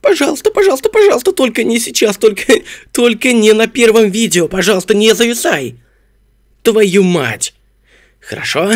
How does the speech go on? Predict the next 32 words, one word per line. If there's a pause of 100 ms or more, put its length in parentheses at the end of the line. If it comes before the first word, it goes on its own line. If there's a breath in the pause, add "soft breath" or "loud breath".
(160)
<laughs>
без
паники, (240 loud breath)
всё
будет
замечательно, (260 loud breath)
ведь
у
нас
есть
волшебная
сила, (140)
сила
монтажа. (220 soft breath)
Я
взываю
к
тебе. (320 loud breath)
Так, (320 loud breath)
давайте,
через
пару
секунд
мы
вернёмся
на
это
же
самое
место. (300 soft breath)
Давайте,
раз,